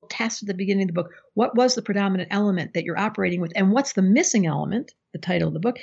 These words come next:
and then how do you turn on your observer and stop judging it, but actually cultivating it, like, actually growing the one that feels the most unnatural. And by the way, you are,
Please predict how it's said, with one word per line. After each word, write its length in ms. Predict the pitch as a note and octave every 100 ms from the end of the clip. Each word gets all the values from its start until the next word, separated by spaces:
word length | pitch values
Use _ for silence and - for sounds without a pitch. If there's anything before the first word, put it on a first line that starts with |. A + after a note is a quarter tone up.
| - - A#3+
and 160 | A3+
then 280 | A#3 A3+ A3 -
how 220 | - C4+
do 80 | D4+
you 120 | C4+
turn 260 | C4 C4 A#3+
on 160 | A3+
your 120 | G#3 F#3+
observer 420 | E3 B3 B3 G3
and 80 | E3+
stop 260 | G#3+ F#3+ E3
judging 460 | E3 G#3 A#3 G3 D3
it, 300 | D3+ - - _ _ _ _ _ _ _
but 120 | A3+
actually 300 | B3+ B3 A#3
cultivating 640 | - - F#4+ A#4+ B3+ F3 E3
it, 60 |
like, 200 | G3 - -
actually 320 | A#3+ - A3+
growing 500 | E3 F#3 B3 D4+ C4+
the 60 |
one 240 | G3+ G3+ G3+
that 160 | F#3+
feels 180 | - G3+
the 80 | G3
most 300 | F#3 G3 G3
unnatural. 720 | F#3 F#3 F3+ G#3+ A3+ F3+ C3
And 240 | - G#3 G#3+ - -
by 140 | - F#4
the 80 | F#4+
way, 120 | F#4+
you 300 | A#3 D4+ E4
are, 300 | C4 D4+ D#4+